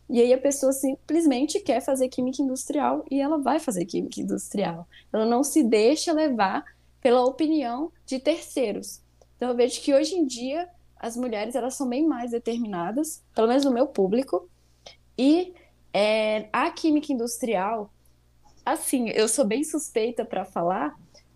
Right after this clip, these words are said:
porque eu vejo que está em tudo.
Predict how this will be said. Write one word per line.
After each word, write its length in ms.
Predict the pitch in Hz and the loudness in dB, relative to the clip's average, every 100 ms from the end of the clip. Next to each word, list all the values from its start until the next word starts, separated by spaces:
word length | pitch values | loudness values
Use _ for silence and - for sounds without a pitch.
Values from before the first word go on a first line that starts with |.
| _ | _
porque 880 | 220 240 240 254 233 247 254 247 226 - | 0 0 0 -2 0 2 2 2 0 2
eu 260 | 233 277 | 2 2
vejo 420 | 240 233 262 262 269 | 2 2 2 2 -4
que 380 | 277 269 262 - | -2 -2 -2 -2
está 440 | 254 262 - 247 | -2 -2 0 2
em 120 | 285 | 2
tudo. 600 | 311 - 240 190 170 165 | 0 0 0 0 -2 -4